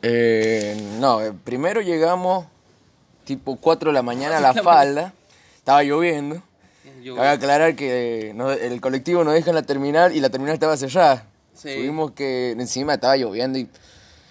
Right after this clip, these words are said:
Speaker 1: uno cuando está lloviendo busca dónde refugiarse. Nosotros no somos refugiados, fuimos al, al, al mirador de la falda en plena <laughs> lluvia y nos quedamos ahí.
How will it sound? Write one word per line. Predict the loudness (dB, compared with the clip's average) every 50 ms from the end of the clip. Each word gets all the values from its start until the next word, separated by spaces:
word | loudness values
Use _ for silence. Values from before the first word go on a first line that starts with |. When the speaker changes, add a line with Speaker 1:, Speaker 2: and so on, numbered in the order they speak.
| _ _ _ _ _ _ _ _ _ _ 0
Speaker 1:
uno | 2 2 4 4 2 0
cuando | 0 -2 -2 -2 -2 -6
está | -2 0 -2 0
lloviendo | 0 0 -2 0 0 -2 -2 -4 -4 -6
busca | -6 -6 -6 -2 0 0
dónde | 2 2 0 -4
refugiarse. | -6 -8 -14 -14 -14 -14 -10 -10 -10 -10 -10 -14 -14 -14 -10
Nosotros | -10 -8 -6 -6 -6 -6 -6 -6 -6
no | -6 -6
somos | -4 -2 -2 -2 -2 -4 -10 -14
refugiados, | -16 -12 -12 -12 -10 -4 0 0 0 0 0 -4
fuimos | -8 -8 -6 -4 -2 0 0 0
al, | 0 -2 0 0
al, | 0 0 0 -2 -6 -6 -8 -8 -10 -10 -12 -14 -14 -8
al | -4 -4 -4 -4
mirador | -4 -2 0 2 4 4 4 2 0
de | 0 0
la | 0 0 0
falda | -2 -2 0 2 2 2 2 -2
en | -6 -6
plena | -6 -6 -4 -4 -4 -4
<laughs> | -4 -4 -4
lluvia | -2 -2 -2 -2 -2 -2 -4 -4 -6 -10 -16 -14 -14 -16 -18 -20 -20 _ -12
y | -8 -6
nos | -6 -6 -4
quedamos | -2 -2 -2 -2 -2 -2 -4 -4
ahí. | -4 -6 -6 -8